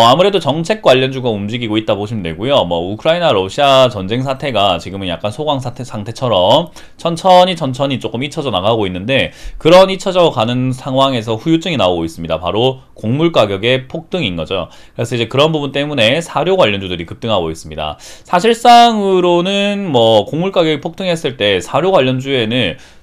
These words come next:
수혜다라고 하긴 좀 그렇거든요. 근데 그냥 테마로 형성이 되어서 올라오고 있다라는 점만 명심하시면 좋겠고요. 뭐, 십 프로 이하로 빠지고 있는 기업들도 많습니다. 페이퍼 코리아부터 해서 유에스티, 뭐, 인포, 인포마크, 뭐, 서울 리거,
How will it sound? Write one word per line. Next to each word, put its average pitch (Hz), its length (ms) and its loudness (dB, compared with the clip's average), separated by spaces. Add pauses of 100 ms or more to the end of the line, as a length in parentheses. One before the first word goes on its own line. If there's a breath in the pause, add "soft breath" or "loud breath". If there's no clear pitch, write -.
(160)
수혜다라고 233 760 2
하긴 131 200 0
좀 127 140 -6
그렇거든요. 95 560 -4
근데 110 200 -6
그냥 135 380 -2
테마로 139 580 0
형성이 117 340 -4
되어서 92 300 -2
올라오고 92 380 -2
있다라는 82 380 -6
점만 92 540 -4
명심하시면 95 480 -8
좋겠고요. 85 540 -6 (400 loud breath)
뭐, 113 180 6
십 131 160 -6
프로 240 160 2
이하로 151 260 6
빠지고 180 320 2
있는 135 200 -4
기업들도 113 340 -2
많습니다. 98 500 -4
페이퍼 135 260 -8
코리아부터 117 500 -4
해서 107 420 0
유에스티, 117 880 -2
뭐, 92 220 -2
인포, 117 520 -4
인포마크, 113 1080 -4
뭐, 101 160 -4
서울 110 400 -4
리거, 120 640 2